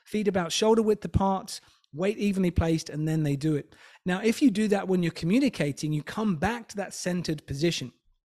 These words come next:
What you're doing is going back to the position that you learnt when you were one year old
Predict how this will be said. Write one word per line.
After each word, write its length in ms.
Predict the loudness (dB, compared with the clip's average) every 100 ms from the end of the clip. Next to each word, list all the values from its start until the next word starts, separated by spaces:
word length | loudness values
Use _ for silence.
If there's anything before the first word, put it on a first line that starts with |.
| _ _ _ _ -10
What 120 | -4
you're 80 | 0
doing 220 | 4 4
is 100 | 2
going 220 | 0 0
back 260 | 0 -2 -4
to 40 |
the 60 | -8
position 360 | -2 0 0 -4
that 80 |
you 100 | -2
learnt 440 | 0 4 2 2 -2
when 100 | -2
you 100 | -2
were 60 |
one 240 | 0 0 2
year 180 | 2 2
old 200 | -2